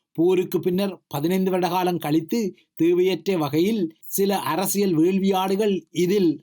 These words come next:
தலை கொடுப்பதுதான் இங்கு இன்னொரு விடயம். இலங்கை தீவின் இன முரண்பாட்டு தளத்தில்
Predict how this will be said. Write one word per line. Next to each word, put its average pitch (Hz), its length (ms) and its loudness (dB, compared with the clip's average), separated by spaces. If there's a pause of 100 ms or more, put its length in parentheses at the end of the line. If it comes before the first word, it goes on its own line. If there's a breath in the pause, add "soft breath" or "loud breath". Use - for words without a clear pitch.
(120)
தலை 170 420 0
கொடுப்பதுதான் 202 800 0 (100)
இங்கு 196 460 0
இன்னொரு 220 300 0
விடயம். 202 260 0 (720)
இலங்கை 170 340 0
தீவின் 160 420 0 (120)
இன 156 380 2
முரண்பாட்டு 160 760 0
தளத்தில் 143 500 -4